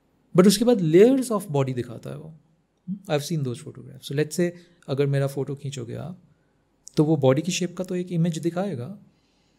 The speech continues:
उसके बाद मल्टीपल लेयर्स दिखाएगा अलग-अलग रंगों में।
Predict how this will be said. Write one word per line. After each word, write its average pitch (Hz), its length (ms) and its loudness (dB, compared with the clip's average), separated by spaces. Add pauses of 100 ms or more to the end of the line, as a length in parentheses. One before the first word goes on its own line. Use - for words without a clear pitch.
(680)
उसके 196 260 2
बाद 190 180 0
मल्टीपल 180 380 -4
लेयर्स 147 300 0
दिखाएगा 135 360 -4
अलग-अलग 143 600 -6 (260)
रंगों 117 340 -4
में। 120 260 -16